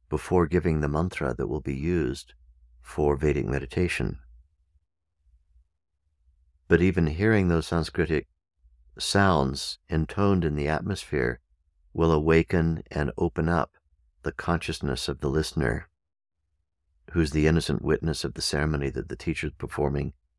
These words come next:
for themselves, and puts you, the student, into the most receptive mode for receiving that element of the practice, the key element,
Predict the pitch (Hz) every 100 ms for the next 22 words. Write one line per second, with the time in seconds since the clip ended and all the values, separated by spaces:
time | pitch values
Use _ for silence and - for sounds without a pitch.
0 | _ - 85 80 65 - 98 82 - _
1 | _ _ _ _ _ _ _ _ _ _
2 | _ _ _ _ _ - _ _ _ _
3 | _ - 73 73 - 98 - - 82 104
4 | - - _ _ _ _ _ _ _ _
5 | - 71 - 113 60 - - - _ 80
6 | 73 73 73 78 76 73 71 - 87 -
7 | 71 67 76 80 60 50 - _ _ _
8 | _ _ _ 82 73 71 - 82 78 69
9 | 76 71 - 78 80 76 53 - - _
10 | - 73 69 64 62 - _ - 80 -
11 | 76 78 - - - - _ _ _ _
12 | _ _ _ _ _ - 76 76 - -
13 | 87 - 78 78 76 57 -